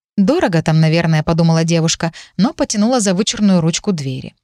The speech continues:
Внутри царило веселье, играла музыка, всё пространство было украшено к празднику. Тыковы, паучки, летучие мыши, гирлянды —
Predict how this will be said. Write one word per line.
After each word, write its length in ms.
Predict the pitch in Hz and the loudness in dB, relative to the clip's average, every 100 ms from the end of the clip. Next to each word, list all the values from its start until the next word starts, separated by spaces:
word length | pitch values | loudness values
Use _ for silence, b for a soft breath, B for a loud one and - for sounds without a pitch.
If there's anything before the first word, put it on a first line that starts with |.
| _ _ _ - | _ _ _ -4
Внутри 360 | 165 175 175 208 | 2 2 2 0
царило 400 | 190 185 185 175 | 0 0 2 0
веселье, 640 | 175 - 214 233 214 202 B - | -2 -2 -2 0 0 -2 B -4
играла 440 | 196 285 294 160 | -2 0 2 0
музыка, 580 | 143 220 269 240 - 208 | 0 0 0 -4 -4 -4
всё 200 | - 240 | -2 -2
пространство 600 | 208 - 208 240 - 202 | -2 -4 -2 -4 -2 0
было 220 | 190 185 | 2 2
украшено 500 | 175 202 214 - 196 | 0 -2 -2 -2 -4
к 80 | 190 | -2
празднику. 560 | 226 196 156 156 156 B B _ - | -2 -2 -2 -2 -4 B B _ -2
Тыковы, 420 | 277 - 240 226 | -2 -2 -4 -2
паучки, 640 | - 156 156 - - 277 | -2 -2 -2 -4 -6 -4
летучие 500 | 208 190 202 - 170 | -2 0 -2 -2 -2
мыши, 400 | 156 233 294 - | 0 0 0 -4
гирлянды — 760 | 160 156 147 160 269 254 220 | -2 -2 -2 -2 0 0 -2